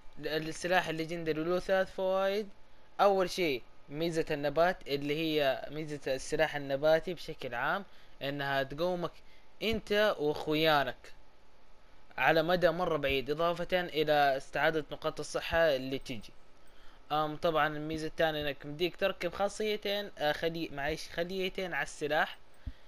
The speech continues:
إضافة إلى البوند. ودائمًا، دائمًا البوند، البوند، البوند قبل ما تجيب الليجندري.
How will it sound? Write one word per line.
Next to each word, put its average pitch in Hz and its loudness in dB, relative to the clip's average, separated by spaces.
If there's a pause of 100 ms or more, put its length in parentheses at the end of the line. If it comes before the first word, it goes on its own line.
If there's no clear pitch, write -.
(240)
إضافة 175 4
إلى 151 2
البوند. 135 0 (960)
ودائمًا، 165 6 (440)
دائمًا 139 4 (720)
البوند، 160 2
البوند، 147 2
البوند 139 0
قبل 165 4
ما 156 0
تجيب 160 0
الليجندري. 131 -2